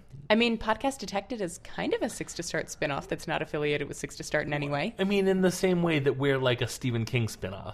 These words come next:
Speaker 1: Uh-huh. That's not affiliated with Stephen King in any way.
Speaker 2: Right.
Speaker 1: No relation.
Speaker 2: T M, T M, T M.
Speaker 1: T M.
Speaker 2: Um,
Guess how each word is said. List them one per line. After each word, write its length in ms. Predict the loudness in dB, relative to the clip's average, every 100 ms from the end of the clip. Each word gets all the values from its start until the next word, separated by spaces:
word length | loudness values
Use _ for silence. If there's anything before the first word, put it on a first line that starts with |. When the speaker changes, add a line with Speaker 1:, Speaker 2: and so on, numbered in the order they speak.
| -2
Speaker 1:
Uh-huh. 220 | 2 2 0 -4
That's 180 | -6 -2
not 140 | -2
affiliated 420 | 0 -2 0 0
with 100 | -2
Stephen 260 | -4 -4 -4
King 180 | -6 -6
in 80 |
any 160 | -6 -6
way. 220 | -4 0
Speaker 2:
Right. 180 | 2 2 -2 -20 -20 -20 -20 -20 -20 -20 -20 -20 -18 -8
Speaker 1:
No 100 | -6
relation. 500 | -4 -4 -6 -8 -8 -12 -8
Speaker 2:
T 120 | -8
M, 80 | -8
T 140 | -10
M, 80 | -12
T 120 | -14
M. 40 | -16 -18 -20 -20 -20 -12
Speaker 1:
T 120 | -10
M. 120 | -10 -16 -18 -18 2
Speaker 2:
Um, 340 | 8 8 8